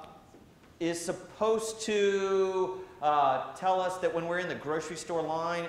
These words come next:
and we see a chocolate bar during checkout and we really, really want it, that if we nag our parents enough and we ask them enough times and we say, uh, "Can I please, please, please, what about this one, what about this one?" Uh,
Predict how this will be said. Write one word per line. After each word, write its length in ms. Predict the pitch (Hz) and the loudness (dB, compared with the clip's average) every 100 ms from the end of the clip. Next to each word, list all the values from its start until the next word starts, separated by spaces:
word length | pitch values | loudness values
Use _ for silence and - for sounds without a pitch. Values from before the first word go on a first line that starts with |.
| 135 | -8
and 80 | |
we 80 | 127 | -10
see 240 | 117 - 143 | -10 -8 -8
a 40 | |
chocolate 460 | - 165 165 175 - | -4 -2 -2 -2 0
bar 300 | 156 160 156 | 2 2 0
during 180 | 127 113 | -6 -8
checkout 600 | - 170 - 170 165 135 | -4 -4 0 0 0 -2
and 60 | |
we 100 | 123 | -8
really, 320 | 120 156 170 | -8 -6 -6
really 220 | 151 156 139 | -4 -4 -4
want 260 | 135 156 | -4 -6
it, 80 | 160 - - - | -6 -12 -18 -8
that 80 | 160 | -6
if 160 | 135 | -6
we 100 | 135 | -8
nag 540 | 123 135 156 170 160 170 | -8 -10 -6 -2 0 2
our 140 | 156 | 2
parents 420 | - 175 175 170 | 0 -4 -6 -4
enough 280 | 175 170 175 | -2 0 -2
and 80 | 156 | -4
we 80 | 156 | -2
ask 240 | 165 170 | -2 -2
them 120 | 175 | -6
enough 520 | 143 160 202 226 214 - | -10 -8 -6 -6 -6 -4
times 460 | 220 220 226 226 - - | -2 -2 -2 -4 -10 -8
and 120 | 233 226 | -4 -2
we 120 | 226 | -4
say, 420 | - 220 214 208 - - | -2 0 2 0 -4 -2
uh, 80 | 214 | 0
"Can 180 | 214 240 | 2 0
I 120 | 240 | 0
please, 500 | 233 254 254 254 233 | -2 -4 -4 -6 -8
please, 360 | - 254 247 233 | -6 -6 -6 -8
please, 360 | - 254 247 | -6 -6 -2
what 100 | 240 | 0
about 260 | 240 247 240 | 2 2 2
this 200 | 254 254 | -2 -2
one, 140 | 247 | -2
what 120 | 247 | 0
about 240 | 240 247 247 | -2 -4 -6
this 160 | 240 | -8
one?" 160 | 247 226 - - - | -8 -10 -12 -12 0
Uh, 280 | 170 160 | 2 2